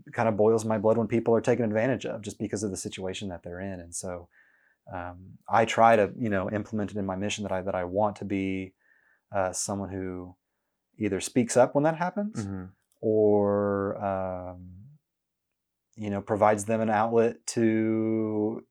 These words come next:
Speaker 1: to not be in that situation anymore. Um, obviously, you know, I'd, I'd love to change the thoughts of, of people who discriminate. That'd kind of
Speaker 2: Yeah.
Speaker 1: be the, the bigger goal, but, like, I don't know. It's a pretty tough challenge. So I, I,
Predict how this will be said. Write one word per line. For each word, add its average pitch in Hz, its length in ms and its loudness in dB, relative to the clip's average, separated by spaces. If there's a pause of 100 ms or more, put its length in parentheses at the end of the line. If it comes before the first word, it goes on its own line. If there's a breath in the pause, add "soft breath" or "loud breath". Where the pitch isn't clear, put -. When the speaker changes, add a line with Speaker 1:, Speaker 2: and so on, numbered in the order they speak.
(160)
Speaker 1:
to - 100 -4
not 117 220 2
be 113 80 0
in 110 80 0
that 110 100 -4
situation 110 640 -2
anymore. 98 560 -10
Um, 117 360 -16 (440 loud breath)
obviously, 135 400 8
you 127 60 6
know, 120 100 6
I'd, 113 140 6
I'd 113 180 4
love 110 160 6
to 104 60 -4
change 104 420 -4
the 98 100 -6
thoughts 95 340 0
of, 92 180 -8 (120)
of 95 180 -16
people 92 260 -10
who 95 240 -8 (220)
discriminate. 98 500 -6
That'd 95 200 -4
kind 120 160 6
of - 40 8
Speaker 2:
Yeah. 101 40 4
Speaker 1:
be 95 80 -2
the, 95 100 -14
the 107 60 -6
bigger 117 240 2
goal, 95 160 0
but, 95 160 -10
like, 98 280 -6
I 107 60 -6
don't 95 120 -6
know. 90 140 -10 (540 loud breath)
It's - 100 -2
a 127 60 6
pretty 107 220 2
tough 101 220 -2
challenge. 87 440 -6
So 92 360 -6
I, 104 80 -4
I, 104 120 -6